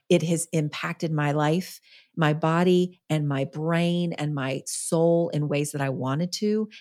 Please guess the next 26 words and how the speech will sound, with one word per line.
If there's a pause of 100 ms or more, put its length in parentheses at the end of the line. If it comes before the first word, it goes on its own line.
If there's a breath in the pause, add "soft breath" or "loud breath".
And
I
didn't
have
to
start
big (260)
for
that
to
happen. (260)
I
didn't
have
to. (220 loud breath)
So
I
just
think
that's,
like,
a
very,
very
practical
example.